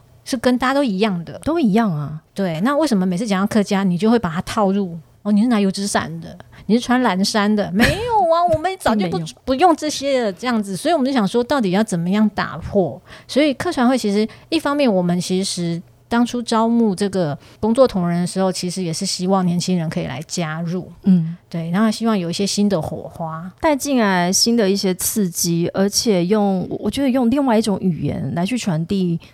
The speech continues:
Speaker 2: 让我们知道说，原来客家并不只是这样子而已，不是只有这些刻板印象。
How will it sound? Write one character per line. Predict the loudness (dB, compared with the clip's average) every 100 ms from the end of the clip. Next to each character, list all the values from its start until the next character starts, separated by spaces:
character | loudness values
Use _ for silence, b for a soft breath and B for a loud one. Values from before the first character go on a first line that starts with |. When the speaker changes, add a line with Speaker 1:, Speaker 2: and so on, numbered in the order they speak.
| B
Speaker 2:
让 | 0 2
我 |
们 | 2
知 | -2 -2
道 | -2
说， | 0 0
原 | 0
来 | -2
客 | -4
家 | -4 -6 -10 -2
并 | 0
不 | 0
只 | -2 -4
是 | -6 -6 -6
这 | -4 -4 -2
样 | 0 -2 -2 -6
子 | -6 -8
而 | -6 -6
已， |
不 | -4
是 | -4 -2
只 | 0
有 | 0 0
这 | -2
些 | -4
刻 | 0 0
板 | 0 -2
印 |
象。 | -4